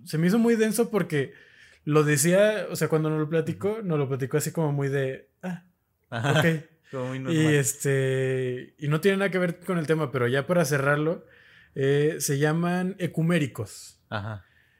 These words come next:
Speaker 1: Según yo es una rama del judaísmo.
Speaker 2: Es como para mantener tu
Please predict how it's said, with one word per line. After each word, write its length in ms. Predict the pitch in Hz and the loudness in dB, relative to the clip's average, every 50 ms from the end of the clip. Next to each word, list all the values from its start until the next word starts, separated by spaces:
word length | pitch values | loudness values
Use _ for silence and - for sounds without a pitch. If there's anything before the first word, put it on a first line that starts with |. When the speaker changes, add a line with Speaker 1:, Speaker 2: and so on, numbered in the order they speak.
| _ _ - | _ _ -12
Speaker 1:
Según 300 | 226 139 147 139 160 165 | -6 -4 -2 -2 0 0
yo 80 | 175 185 | 0 0
es 60 | 170 | 0
una 140 | 208 190 185 | 0 -2 -2
rama 320 | 175 175 180 175 175 180 | -2 0 0 2 2 2
del 140 | 175 160 143 127 | 0 0 -2 -2
judaísmo. 540 | - 143 127 127 123 127 143 151 170 185 | -2 -2 -2 -2 -2 -2 -2 -2 -4 -4
Speaker 2:
Es 60 | - - | -4 -2
como 260 | 202 220 214 180 170 | 0 0 0 0 0
para 200 | 175 165 156 147 | 0 0 2 2
mantener 520 | 143 143 139 135 - 143 135 143 147 143 147 | 0 -2 -2 -2 -4 -4 -4 -4 -4 -6 -6
tu 800 | - - 170 170 165 160 160 151 147 139 135 127 120 113 110 | -6 -6 -6 -4 -4 -4 -4 -6 -6 -6 -6 -6 -6 -6 -8